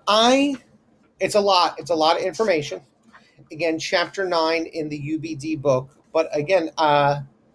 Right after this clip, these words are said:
Planning for Learning. I just think it's a phenomenal resource. So although it's only my first time going through it, uh, I just wanted to point out to everybody, chapter nine, um, use it. I know that I've, uh, bookmarked it already,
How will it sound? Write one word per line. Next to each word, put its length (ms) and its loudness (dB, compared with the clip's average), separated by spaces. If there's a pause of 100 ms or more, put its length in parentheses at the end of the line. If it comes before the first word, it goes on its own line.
(300)
Planning 320 2
for 160 0
Learning. 500 0 (320)
I 120 2
just 400 2
think 180 0
it's 180 -4
a 80 0
phenomenal 1040 -2
resource. 1000 -4 (480)
So 440 4
although 300 4
it's 160 0
only 260 0
my 140 -2
first 300 -6
time 200 -2
going 320 0
through 260 2
it, 220 -2
uh, 200 0
I 120 0
just 220 -8
wanted 240 -2
to 40 -4
point 320 -2
out 160 0
to 80 -2
everybody, 420 -6
chapter 380 -8
nine, 460 -6 (480)
um, 340 -8
use 380 0
it. 280 2
I 100 -2
know 180 4
that 120 4
I've, 260 2
uh, 340 6 (100)
bookmarked 480 0
it 80 -4
already, 640 2